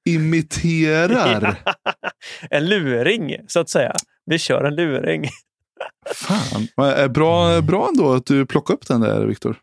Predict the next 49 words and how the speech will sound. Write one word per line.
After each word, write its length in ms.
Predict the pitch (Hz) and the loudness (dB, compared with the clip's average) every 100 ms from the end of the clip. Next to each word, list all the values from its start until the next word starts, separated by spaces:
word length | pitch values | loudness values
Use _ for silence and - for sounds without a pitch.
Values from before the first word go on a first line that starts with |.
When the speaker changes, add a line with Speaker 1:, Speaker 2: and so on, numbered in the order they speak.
| _ | _
Speaker 1:
Snyggt. 280 | - - 202 | -4 -2 0
Speaker 3:
Mm, 200 | 110 131 | 0 2
mm, 580 | 185 202 156 185 214 160 | 2 2 2 2 2 2
mm. 160 | 180 208 _ _ _ _ - - - _ _ - - | 0 -2 _ _ _ _ -20 -20 -20 _ _ -14 -2
Speaker 1:
Tolv 220 | 139 - | 0 2
noll 140 | 170 131 | 2 2
Speaker 2:
Yes. 80 | |
Speaker 1:
till 100 | 123 | 2
dig. 200 | 127 110 - _ _ _ - | 0 0 -4 _ _ _ -10
Speaker 2:
Tolv. 160 | 147 - - - | -6 -4 -6 -8
<laughs> 200 | - - | -14 -8
Speaker 3:
Ja. 240 | 107 - - 151 196 170 - - 170 160 160 170 - - | -6 -2 0 0 0 -2 -2 -2 -2 -2 -2 -4 -8 -4
Femton 360 | 185 139 143 143 | 0 0 0 0
noll. 180 | 113 101 | 0 0
Tennissiffra. 760 | 190 - 143 101 - - - | -2 0 0 0 -2 -4 -4
Speaker 2:
Ja. 400 | 127 139 - - | -4 -4 -4 -4
Ja, 140 | 143 143 | -2 0
men, 220 | 170 190 | 0 0
eh, 560 | 202 202 202 196 190 160 - - - - | 0 0 0 0 0 -4 -10 -16 -18 -14
får 120 | - | -6
jag 80 | - | -2
säga 200 | 165 127 | 2 2
att 100 | 135 | 0
Viktor 220 | 139 - | -2 -6
fick 160 | 135 139 | -6 -8
ett 100 | 123 | -4
poäng 220 | 127 143 | -2 0
där 140 | 135 123 | 0 0
i 40 | |
alla 120 | - | -2
fall, 160 | - - | -6 -6
Anders. 340 | - - - | -8 -12 -4
Speaker 1:
Jajamän. 440 | - 120 110 107 113 - | 0 2 2 0 -4 -10
Speaker 2:
Ja. 140 | 135 - _ _ _ | -12 -12 _ _ _
Då 80 | 165 | -6
tar 140 | 160 190 | -2 0
Speaker 1:
Du 120 | 170 | 2
behöver 140 | 170 | 2
Speaker 2:
vi, 60 | 175 | 2
Speaker 1:
inte 100 | 170 | 2
räkna 240 | 170 170 | 2 2
Speaker 2:
eh, 60 | - | 2
Speaker 1:
poäng. 260 | 117 107 101 _ - | 0 0 -6 _ -6
Speaker 2:
nej, 220 | 135 131 - - | -4 -6 -10 -14
då 140 | 156 170 | -6 -2
tar 200 | 190 151 | 0 2
vi 360 | 151 147 147 - | 2 0 0 -2
nästa 480 | 160 - - 165 175 | -8 -8 -6 -2 0
då. 200 | - | 0